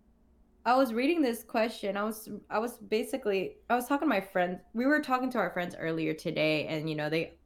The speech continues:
they, you know, they like to ask us, like, "Oh, what are we gonna talk about on stream today?" Um, and <laughs> Kathy said, "Experience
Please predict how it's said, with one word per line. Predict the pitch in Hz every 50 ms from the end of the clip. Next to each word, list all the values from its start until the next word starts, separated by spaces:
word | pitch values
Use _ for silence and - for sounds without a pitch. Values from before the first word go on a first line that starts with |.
| _ -
they, | 202 208 208 202 - - _ -
you | 247 262
know, | 247 226 202
they | 226 233
like | 240 240 233 240
to | - -
ask | 165 185 - -
us, | 190 196
like, | 190 190
"Oh, | 220 254
what | 240 233
are | 226 214
we | 214
gonna | 202 190
talk | - 202 190 190
about | 185 175 175 170
on | 165 165 165
stream | - - - 254 269 277 269
today?" | - 208 180 165 175 175 175 - - - - - _ _ _ _ - _ - -
Um, | - 196 190 180 175 160 147 135 151 175 185 175 170 - - - _ _ _ _ _ _ _ _ _ _ _ _ _ _ _ _ - _ _ _ _ _ _ _ _ _ _ _ _ - - - -
and | 220 220 220 226 269 269 254 226 - - - - 427
<laughs> | 466 453 427 -
Kathy | 339 294 269 277 - 269 269 262 -
said, | - 220 208 196 196 214 214 208 - -
"Experience | 214 214 214 214 - 220 214 220 226 214